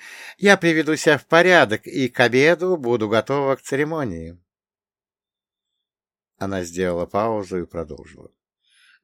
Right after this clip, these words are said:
Э, текст договора подготовлен нашими лучшими специалистами-дипломатами.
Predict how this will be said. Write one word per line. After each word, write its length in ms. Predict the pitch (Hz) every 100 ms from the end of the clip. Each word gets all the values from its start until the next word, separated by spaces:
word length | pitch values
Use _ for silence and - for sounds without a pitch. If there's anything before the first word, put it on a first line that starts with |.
| -
Э, 320 | 180 190 190
текст 380 | 190 208 180 143
договора 560 | 185 202 208 220 180
подготовлен 720 | 170 156 170 175 190 165 170
нашими 400 | 165 165 156 156
лучшими 640 | 170 185 185 - 120 117 107 - - -
специалистами-дипломатами. 1700 | - 147 - 139 127 120 - 131 135 139 156 175 143 85 - 87 85